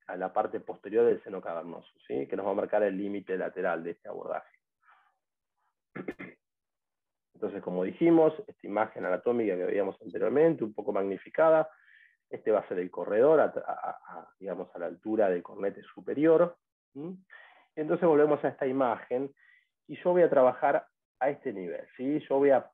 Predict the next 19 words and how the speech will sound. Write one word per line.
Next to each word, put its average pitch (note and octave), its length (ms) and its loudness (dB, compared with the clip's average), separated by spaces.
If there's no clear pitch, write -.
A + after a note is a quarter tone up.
atravesar, A2+ 720 2
por A#2+ 120 0
así A2 240 -4
decirlo, B2+ 800 0
esta - 300 -4
porción. G#2 400 -12
Vamos G#2 300 -4
a G2 80 -4
tener G#2 260 2
que G2+ 160 -4
drilar A#2+ 640 2
o G#2 100 -10
retirar B2 440 2
el A#2+ 140 2
hueso B2 640 -2
de G2 140 -8
la F#2 160 -6
silla - 260 -4
turca, F3+ 440 -2